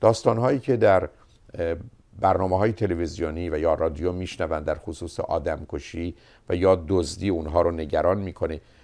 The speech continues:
ولی در محیط آموزشی نیز نسبت به نمره، نسبت به اینکه در تیم مدرسه انتخاب بشن یا نشن،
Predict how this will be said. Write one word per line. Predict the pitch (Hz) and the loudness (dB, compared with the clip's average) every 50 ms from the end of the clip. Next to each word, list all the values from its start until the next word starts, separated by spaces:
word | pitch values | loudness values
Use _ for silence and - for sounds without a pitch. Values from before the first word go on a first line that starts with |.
| - - - _ _ - 104 107 | -20 -20 -20 _ _ -16 0 2
ولی | 117 135 151 | 4 4 6
در | 160 143 127 113 | 6 8 6 6
محیط | 110 113 110 107 95 117 | 6 4 2 2 2 4
آموزشی | - - 101 101 104 101 85 98 95 - - 135 | 4 4 4 4 2 0 0 -2 -2 -2 -4 -4
نیز | 139 139 131 113 - | -2 -2 -4 -4 -6
نسبت | 104 92 - - 107 104 | -6 -6 -2 -2 -2 -2
به | 95 104 101 | 0 -2 -4
نمره، | 92 90 90 87 82 82 82 85 92 95 98 95 | -2 -2 -4 -4 -4 -4 -4 -2 0 0 0 0
نسبت | 85 87 80 - - 87 - - | -2 -6 -8 -6 -6 -6 -6 -6
به | - 82 | -8 -10
اینکه | 78 80 87 - | -10 -8 -8 -8
در | 85 - 78 73 | -4 -4 -4 -4
تیم | 71 - - 90 101 101 | -6 -8 -8 -6 -4 -4
مدرسه | 92 85 80 76 - 78 73 - - 82 | -2 -2 -4 -4 -4 -8 -8 -6 -6 -6
انتخاب | 78 76 - - - - 80 78 - - | -6 -6 -8 -4 0 2 2 2 2 -4
بشن | 78 - 80 78 73 | -6 -4 -4 -4 -4
یا | - 71 71 | -6 -8 -8
نشن، | 76 73 71 - 90 92 92 87 | -8 -8 -4 -2 -2 -2 -2 -4